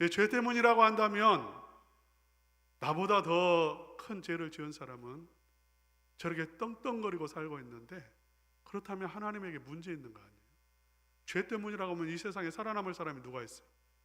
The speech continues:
하나님이 죄를 찾으시면 다 죽어 마땅한 죄인들이죠. 죄 때문이라고 말하는 친구들에게, "그래, 하나님은 의로우신 분이고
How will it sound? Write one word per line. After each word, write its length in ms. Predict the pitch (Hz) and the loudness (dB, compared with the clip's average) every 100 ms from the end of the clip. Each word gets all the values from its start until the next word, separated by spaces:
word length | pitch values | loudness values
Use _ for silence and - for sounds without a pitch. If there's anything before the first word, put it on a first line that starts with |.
| _ _ _ _ - | _ _ _ _ -6
하나님이 400 | 185 180 170 160 | 2 2 2 0
죄를 260 | 175 165 | 0 0
찾으시면 580 | 156 185 185 - 127 110 | -4 -8 -10 -12 -16 -18
다 480 | - 151 165 175 151 - - - - _ - | -4 6 8 8 6 0 -12 -18 -20 _ -12
죽어 320 | - 165 196 | 0 8 8
마땅한 840 | 185 175 190 185 180 147 123 - - | 8 6 4 6 4 2 -8 -16 -12
죄인들이죠. 680 | - 160 156 127 107 139 151 _ _ _ _ _ _ _ _ _ _ _ _ _ _ _ _ _ _ _ _ | -6 -4 -6 -12 -14 -18 -20 _ _ _ _ _ _ _ _ _ _ _ _ _ _ _ _ _ _ _ _
죄 300 | - 170 208 | 0 4 4
때문이라고 880 | 214 220 214 214 202 190 196 185 151 | 4 0 0 2 2 2 0 -2 0
말하는 680 | 131 160 170 170 180 208 220 - | 0 2 0 0 -2 -4 -10 -18
친구들에게, 680 | - 202 190 190 160 147 156 180 110 _ _ _ - | -18 -14 -14 -12 -10 -10 -10 -12 -14 _ _ _ -16
"그래, 100 | 175 | -12
하나님은 500 | 175 190 190 165 139 | -10 -8 -8 -10 -10
의로우신 480 | 143 170 160 147 | -10 -10 -10 -14
분이고 240 | 113 107 | -20 -20